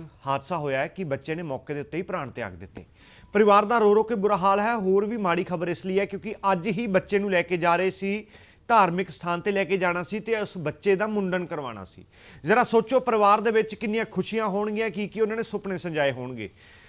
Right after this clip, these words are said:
ਬੜੀ ਮੁਸ਼ਕਿਲ ਦੇ ਨਾਲ ਪਰਿਵਾਰ ਨੇ ਦੱਸਿਆ ਕਿ ਅਸੀਂ ਸੱਤ ਸਾਲ ਉਡੀਕ ਕੀਤੀ, ਫੇਰ ਕਿਤੇ ਜਾ ਕੇ ਪਰਿਵਾਰ ਦੇ ਘਰ ਦੇ ਵਿੱਚ ਖੁਸ਼ੀਆਂ ਆਈਆਂ। ਸੱਤ ਸਾਲ ਬਾਅਦ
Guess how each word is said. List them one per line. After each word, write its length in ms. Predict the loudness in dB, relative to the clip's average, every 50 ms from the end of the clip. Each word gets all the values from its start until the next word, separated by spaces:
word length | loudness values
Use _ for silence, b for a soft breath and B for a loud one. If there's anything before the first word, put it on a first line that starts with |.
| B B B
ਬੜੀ 180 | 4 4 4 4
ਮੁਸ਼ਕਿਲ 400 | 4 2 0 0 2 2 2 4
ਦੇ 80 | 4
ਨਾਲ 260 | 2 4 4 4 2 0
ਪਰਿਵਾਰ 480 | -2 -2 0 2 4 4 4 4 4 2
ਨੇ 80 | 0 0
ਦੱਸਿਆ 320 | 0 -2 -2 0 -2 -2
ਕਿ 140 | -2 -2 -4
ਅਸੀਂ 160 | -4 -4 -4 -6
ਸੱਤ 260 | -4 -4 -4 -4 -6
ਸਾਲ 220 | -4 0 0 0
ਉਡੀਕ 240 | 2 2 0 -2 -2 -4
ਕੀਤੀ, 240 | -8 -8 -6 -8
ਫੇਰ 260 | -6 -2 0 0 0 0
ਕਿਤੇ 260 | -2 -6 -4 -4 -4
ਜਾ 140 | -4 -4 -4
ਕੇ 120 | -4 -6
ਪਰਿਵਾਰ 420 | -6 -4 -4 -2 0 0 0 -2 -2
ਦੇ 120 | -4 -6 -4
ਘਰ 180 | -2 -2 -2
ਦੇ 120 | -2 -4 -4
ਵਿੱਚ 440 | -4 -6 -6 -2 -2 -2 -2 -2 -4 -12 _ b b b b _ -20 -20 _ -4
ਖੁਸ਼ੀਆਂ 380 | -2 -2 -2 -2 -2 -2 0 0
ਆਈਆਂ। 320 | 0 -2 -4 -6 -8 -10 -12 B B B B B B B
ਸੱਤ 240 | 2 2 2 2 2
ਸਾਲ 220 | 0 2 2 2 4
ਬਾਅਦ 340 | 6 6 6 6 4 0